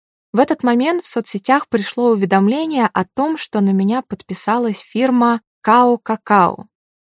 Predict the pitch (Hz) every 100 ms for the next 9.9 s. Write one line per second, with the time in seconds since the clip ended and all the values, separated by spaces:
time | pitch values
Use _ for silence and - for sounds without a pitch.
0 | - 202 285 320 294 262 262 233 185 208
1 | 208 - 254 240 - 226 220 196 196 214
2 | 208 220 233 202 185 196 185 190 190 185
3 | 185 240 285 226 185 - _ - 277 330
4 | 330 277 262 254 254 277 302 254 247 -
5 | 254 - 262 254 214 - 220 214 - 269
6 | - - 226 202 196 226 226 208 196 202
7 | - 190 180 180 185 202 269 - 262 247
8 | _ - 254 - 320 285 220 240 254 202
9 | - 214 185 190 196 196 190 170 185